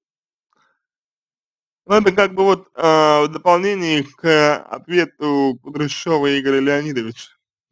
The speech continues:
Как бы. То есть повторять его слова, в принципе, я не буду. Он все правильно ска-, сказал. Да, э, это как бы доп-, в дополнение. То есть вот, ага,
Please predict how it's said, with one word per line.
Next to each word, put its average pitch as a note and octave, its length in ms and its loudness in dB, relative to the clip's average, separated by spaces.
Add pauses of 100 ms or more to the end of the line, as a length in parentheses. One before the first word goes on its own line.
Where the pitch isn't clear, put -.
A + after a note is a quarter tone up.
(180)
Как - 200 -20
бы. - 120 -20 (1120)
То A#2+ 100 -10
есть - 140 -10
повторять D3+ 560 -2
его C#3+ 560 -4
слова, D3+ 380 -2
в - 100 -18
принципе, C3+ 460 -10
я C3+ 100 -8
не D3+ 120 -12
буду. A3+ 380 -10 (760)
Он C#3 400 -4
все C3+ 200 -10
правильно A#2+ 420 -4
ска-, A#2 420 -12
сказал. A#2+ 560 -12 (880)
Да, E3 220 -8 (140)
э, A3 200 -8 (240)
это G#3 300 -2
как F3 420 -4
бы C#3+ 420 -2
доп-, D3 480 -6
в D#3 40 -18
дополнение. E3 720 -6 (880)
То A#2+ 80 -16
есть - 180 -18
вот, A2+ 200 -14 (1700)
ага, C3 320 -12